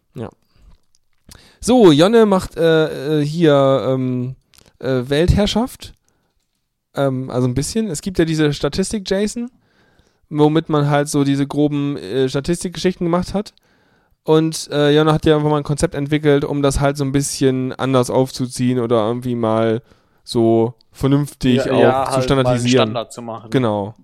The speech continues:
Speaker 2: Dass nicht jeder so für sich selber das so
Speaker 1: Richtig.
Speaker 2: macht.
Speaker 1: Ja.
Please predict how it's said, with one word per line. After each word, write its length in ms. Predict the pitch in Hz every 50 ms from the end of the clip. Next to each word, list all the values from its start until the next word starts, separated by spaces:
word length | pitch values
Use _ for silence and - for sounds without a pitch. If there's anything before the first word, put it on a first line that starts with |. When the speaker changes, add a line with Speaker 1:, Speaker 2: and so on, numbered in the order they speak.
| _ _ _ _ _ _ _ _ -
Speaker 2:
Dass 200 | - 123 - -
nicht 200 | 139 131 120 - _ _ _ _ _ _
jeder 500 | 131 127 127 127 123 123 120 123 120 135 123
so 160 | - 131 117
für 120 | 120 120
sich 160 | 107 123 120
selber 460 | - - 131 127 123 120 120 117 _ _ _ _ _ _ _ _ _ _ _ _ _ _ _ _ _ _ _ _ _ _ _ _ _ _ _ _ _ -
das 160 | 120 113 135 -
so 80 | 117
Speaker 1:
Richtig. 80 | 113 113
Speaker 2:
macht. 260 | 110 104 - - - _ - - - - - - - _ _ _ _ _ _ _ _ _ _ _ _ _ _ _ _ _ _ -
Speaker 1:
Ja. 160 | 139 135 -